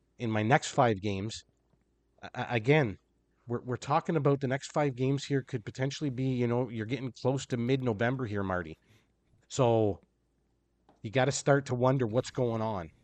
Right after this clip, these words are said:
So as of right now, five games in, as Kyle Dubas, I'm not concerned. I'm okay with everything. Uh, I got a great coach in place. I've got great players, great leadership. Now it just needs to come together.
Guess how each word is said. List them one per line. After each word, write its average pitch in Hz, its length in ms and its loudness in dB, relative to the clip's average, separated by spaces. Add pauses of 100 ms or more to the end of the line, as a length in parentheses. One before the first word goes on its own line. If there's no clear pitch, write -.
So 110 340 -4
as 139 240 2
of 143 120 -2
right 151 180 6
now, 139 200 2
five 135 340 2
games 120 280 0
in, 120 200 0 (340)
as 135 240 2
Kyle 127 260 2
Dubas, 117 440 -2 (260)
I'm 113 160 -2
not 120 220 0
concerned. 123 560 -4 (640)
I'm 110 180 2
okay 127 240 4
with 135 180 2
everything. 135 440 4 (720)
Uh, 98 340 -4 (180)
I 107 80 -6
got 104 180 0
a 104 40 -2
great 123 260 2
coach 143 320 0
in 143 80 0
place. 135 480 0 (460)
I've 95 100 -6
got 104 140 0
great 139 260 2
players, 139 320 4
great 117 260 0
leadership. 147 520 2 (1300)
Now 110 180 2
it 113 80 0
just - 200 -6
needs 113 200 -2
to - 60 -10
come 104 220 -4
together. 98 400 -4